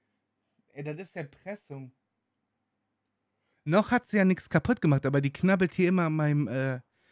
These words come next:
Kabel von, von, von der Tastatur. Und den Kabel hab ich mir aus Amerika bestellt, Alter, weil ich irre bin im Kopf. Und der war echt teuer.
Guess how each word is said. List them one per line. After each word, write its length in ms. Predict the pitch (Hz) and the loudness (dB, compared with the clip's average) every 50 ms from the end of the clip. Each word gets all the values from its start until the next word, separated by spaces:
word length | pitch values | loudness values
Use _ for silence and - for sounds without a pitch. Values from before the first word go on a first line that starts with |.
| _ _ _ _ _ _ | _ _ _ _ _ _
Kabel 760 | - - - 208 220 240 185 156 135 127 143 156 160 160 - - _ _ | -12 -6 -2 0 0 0 2 0 0 0 -2 -8 -14 -16 -18 -20 _ _
von, 360 | _ - - 143 139 135 127 | _ -6 -2 0 0 0 0
von, 520 | - 143 139 135 131 131 127 127 123 120 - _ _ _ _ _ _ _ _ _ _ _ | 0 0 0 0 0 0 -2 -2 -4 -6 -10 _ _ _ _ _ _ _ _ _ _ _
von 200 | - - - 147 | -14 -6 -4 -2
der 120 | 143 143 143 | 0 0 0
Tastatur. 720 | - 156 143 - - 139 - - - 220 190 139 120 - _ _ _ _ _ _ _ _ _ _ _ _ _ - - - - | -2 -4 -4 -2 -6 -8 -8 -6 -6 -4 -4 -4 -4 -8 _ _ _ _ _ _ _ _ _ _ _ _ _ -20 -16 -8 -4
Und 80 | 135 | -4
den 100 | 139 135 | -4 -2
Kabel 240 | - 170 170 175 175 | -2 -2 -2 0 -2
hab 80 | 170 - | -2 -2
ich 100 | - 170 | -2 -2
mir 80 | 170 | -2
aus 120 | 160 - - | -2 0 0
Amerika 520 | 151 147 156 175 190 196 160 - - 135 | 2 2 4 4 4 2 2 2 0 0
bestellt, 440 | 127 127 - - - 143 131 131 113 | 0 0 -4 -2 0 0 0 0 -2
Alter, 200 | 98 123 135 131 | -4 -4 -4 -4
weil 100 | 135 131 | -4 -6
ich 200 | 127 - - - | -8 -8 -4 0
irre 160 | 196 156 143 | 2 2 2
bin 160 | 123 131 127 | 2 2 2
im 100 | 123 120 | 2 2
Kopf. 320 | - - 120 - - - _ _ _ _ _ _ _ _ _ _ - | -2 -6 -10 -10 -12 -20 _ _ _ _ _ _ _ _ _ _ -16
Und 140 | 131 117 | -10 -6
der 100 | 139 135 | -6 -4
war 120 | 135 - - | -4 -2 -2
echt 220 | 170 156 - - | -2 -2 -2 0
teuer. 340 | - 180 165 160 131 110 | 0 0 0 0 -2 -4